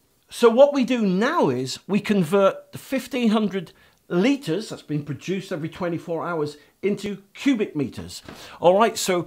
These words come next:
fifteen hundred litres is basically the same as one point five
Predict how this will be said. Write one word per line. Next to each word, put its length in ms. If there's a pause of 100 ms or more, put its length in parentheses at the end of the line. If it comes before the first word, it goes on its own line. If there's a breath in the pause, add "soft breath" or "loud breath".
(140 loud breath)
fifteen 420
hundred 340
litres 560 (200 soft breath)
is 120
basically 880 (280 loud breath)
the 80
same 520
as 360
one 340
point 340
five 560